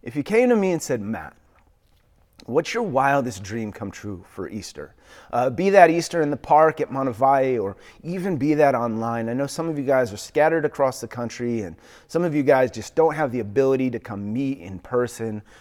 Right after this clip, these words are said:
If you said, "Hey, what's your, what's your heart, what's your desire, what are you after?" Um, specifically for us who are watching online this week, I'd say it would be that the power of God would allow us to experience a moment together. See,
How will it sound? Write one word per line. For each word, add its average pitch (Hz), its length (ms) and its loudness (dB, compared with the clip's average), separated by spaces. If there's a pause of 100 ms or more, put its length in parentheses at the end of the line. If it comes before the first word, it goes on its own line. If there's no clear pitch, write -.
(180)
If 120 100 -10
you 160 80 -4
said, 170 220 0
"Hey, 190 160 2
what's 202 260 2
your, 214 240 0
what's 147 300 -6
your - 80 -2
heart, 139 320 -2
what's 135 180 -8
your 151 80 -8
desire, 113 400 -4
what 123 140 -4
are - 20 -6
you 127 80 -4
after?" 98 460 -10 (460)
Um, 98 380 -10
specifically 135 880 -4
for 113 380 -4 (100)
us 139 320 2
who - 140 -6
are 107 60 -2
watching 117 360 -2
online 98 340 -10
this 107 200 -14
week, 101 260 -12 (540)
I'd 165 180 -4
say 156 320 -2
it 151 220 -6
would 143 160 -6
be 123 160 -2
that 113 200 -6
the - 60 -10
power 135 480 -4
of 117 180 -4
God 110 360 0
would 95 180 -8
allow 104 440 -2
us 95 480 -12
to 101 200 -14
experience 110 800 -10
a 92 60 -12
moment 87 420 -14
together. 52 520 -18 (840)
See, 170 600 -4